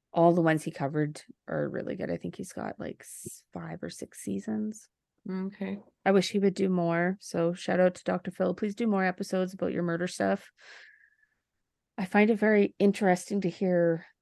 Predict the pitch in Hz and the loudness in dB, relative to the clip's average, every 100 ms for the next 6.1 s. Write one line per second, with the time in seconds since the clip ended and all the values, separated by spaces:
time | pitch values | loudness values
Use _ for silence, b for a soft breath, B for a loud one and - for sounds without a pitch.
0 | - 175 180 175 175 170 165 196 - 208 | -6 -2 0 0 2 2 0 -2 -4 -6
1 | _ _ _ _ - - 196 226 226 220 | _ _ _ _ -8 2 4 6 4 4
2 | 214 233 254 277 - _ - 185 - 185 | 4 4 4 2 -2 _ -2 -2 -2 -4
3 | 190 170 185 175 - 165 160 - 151 - | -4 0 0 0 -2 -4 -4 -2 -2 -2
4 | 151 - 160 196 175 151 151 170 - - | -10 -8 0 0 2 -4 -4 -6 -10 -14
5 | - - - 185 - - - - - - | -10 -10 -4 -4 -2 -6 -6 -8 -10 -10
6 | - | -10